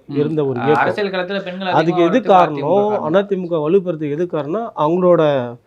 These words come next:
Speaker 2: அந்த கம்பீரமான ஒரு ஆளுமை திறன் தான். அப்படியேப்பட்ட ஒரு இயக்கத்தை அந்த அம்மா இறந்ததுக்கு அப்புறமா,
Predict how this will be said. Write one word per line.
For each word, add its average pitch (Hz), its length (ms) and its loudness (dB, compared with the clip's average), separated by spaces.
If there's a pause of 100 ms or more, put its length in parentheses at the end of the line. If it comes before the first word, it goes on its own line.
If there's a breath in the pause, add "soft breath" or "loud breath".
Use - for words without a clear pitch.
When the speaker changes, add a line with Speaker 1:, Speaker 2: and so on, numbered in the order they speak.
(420)
Speaker 2:
அந்த 131 180 0
கம்பீரமான 185 720 2
ஒரு 147 340 -2
ஆளுமை 147 300 -2
திறன் 123 300 -6
தான். 113 140 -12 (1120 soft breath)
அப்படியேப்பட்ட 180 560 0
ஒரு 160 140 -2
இயக்கத்தை 160 400 -4
அந்த 131 120 -6
அம்மா 170 260 -2
இறந்ததுக்கு 147 480 -2
அப்புறமா, 127 560 -8